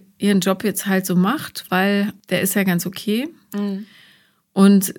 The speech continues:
Speaker 1: gleichzeitig sagte sie aber auch, wie unglücklich sie das macht. Auch dieses ganze Konstrukt mit ihrem Freund, der auch so ganz okay ist und der Job ist ganz okay. Und eigentlich, wenn sie jetzt so bleibt, dann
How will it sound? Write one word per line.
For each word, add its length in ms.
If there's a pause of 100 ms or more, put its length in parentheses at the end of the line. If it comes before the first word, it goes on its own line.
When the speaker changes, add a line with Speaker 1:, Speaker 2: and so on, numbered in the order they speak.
Speaker 1:
gleichzeitig 600
sagte 360
sie 160
aber 260
auch, 140
wie 100
unglücklich 540
sie 120
das 220
macht. 420
Auch 100
dieses 280
ganze 260
Konstrukt 580
mit 140
ihrem 180
Freund, 580
der 180
auch 100
so 160
ganz 260
okay 340
ist 220
und 120
der 100
Job 240
ist 240
ganz 240
okay. 380
Und 160
eigentlich, 360
wenn 120
sie 100
jetzt 180
so 80
bleibt, 480
dann 220